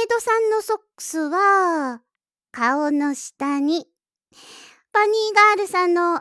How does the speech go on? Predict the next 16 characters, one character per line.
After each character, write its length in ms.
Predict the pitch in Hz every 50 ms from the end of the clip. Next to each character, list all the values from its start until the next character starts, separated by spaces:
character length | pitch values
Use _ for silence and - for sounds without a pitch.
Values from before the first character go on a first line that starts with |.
| _
網 300 | - 311 320 320 359 392
タ 100 | 381 - 466
イ 20 | 494 466 453 453
ツ 120 | - 415
は、 60 | 440 480 523 539 494 - - - - - - -
お 80 | 415
ち 20 | 427
ん 160 | - - 523 587 622 605 - 587 523 480
ち 40 | 415
ん 20 | 370
の 100 | 339 294
下 280 | - - - 359 349
に 220 | 349 349 349 339 330
置 140 | 311 302 302
い 100 | 277 -
て、 640 | - - 359 349 359 359 349 330 302 269 247